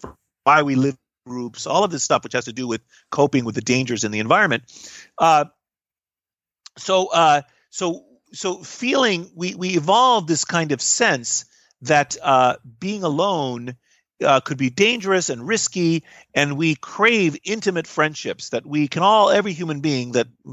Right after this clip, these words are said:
is listening to this, m-, almost everyone, knows what I'm talking about when I say you have an intimate friendship, someone you trust and you, you talk to them and, uh, and you have a sense that they know you as a person and they value you as special and unique. You're irreplaceable to them.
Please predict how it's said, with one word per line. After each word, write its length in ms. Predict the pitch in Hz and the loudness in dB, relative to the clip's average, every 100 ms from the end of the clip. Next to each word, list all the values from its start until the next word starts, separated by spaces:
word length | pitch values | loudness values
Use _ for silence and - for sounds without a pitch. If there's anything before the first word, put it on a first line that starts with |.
| - _ _ _ - _ _ | -20 _ _ _ -20 _ _
is 140 | 139 156 | -6 -2
listening 320 | 285 180 131 | 0 0 0
to 80 | 110 | 2
this, 220 | 113 120 | 2 0
m-, 140 | 123 | 0
almost 340 | 131 147 131 120 | 2 2 2 2
everyone, 460 | 104 101 104 135 - - - _ _ 214 | 0 2 0 0 -6 -20 -20 _ _ 0
knows 360 | 294 277 190 | 2 4 4
what 120 | 170 165 | 4 2
I'm 100 | 165 | 2
talking 380 | 277 247 147 | 2 2 0
about 200 | 123 104 | -2 -2
when 120 | 139 139 | -2 -2
I 60 | |
say 120 | 127 139 | -2 -2
you 100 | 139 | 0
have 100 | 127 | 0
an 80 | |
intimate 320 | 165 165 139 123 | -2 -2 -2 -2
friendship, 320 | - 104 - | -2 -2 -4
someone 220 | 156 147 | -4 -4
you 80 | 127 | -4
trust 460 | - - 104 - 104 | -4 -2 -2 -4 -6
and 120 | 107 | -6
you, 140 | 110 - - - | -6 -8 -18 -12
you 100 | 113 | -4
talk 300 | 170 170 - | 2 2 0
to 80 | 147 | -2
them 300 | 98 92 - | -2 -2 -2
and, 300 | 117 101 98 | 0 0 0
uh, 300 | 110 104 101 - - - | 4 4 4 0 -14 -6
and 100 | 120 | -2
you 40 | |
have 60 | 123 | 0
a 20 | |
sense 200 | - 143 | 2 2
that 100 | 139 | 2
they 80 | 139 | 2
know 160 | 156 | 4
you 120 | 160 147 | 4 2
as 120 | 135 | 0
a 20 | |
person 380 | - 175 - 110 | 0 -2 0 -2
and 100 | 110 | 0
they 80 | 113 | 2
value 420 | 147 175 185 131 | 4 2 2 -4
you 200 | 110 107 | -8 -6
as 80 | - | -6
special 480 | - 185 175 123 | -2 -2 -2 -8
and 120 | 110 110 | -12 -14
unique. 440 | 117 185 147 - | -12 -8 -8 -8
You're 160 | 131 - | -10 -6
irreplaceable 800 | 185 185 160 165 185 - 127 107 | -4 -4 -2 2 2 0 -4 -4
to 100 | 104 | -2
them. 300 | 90 87 | -2 -2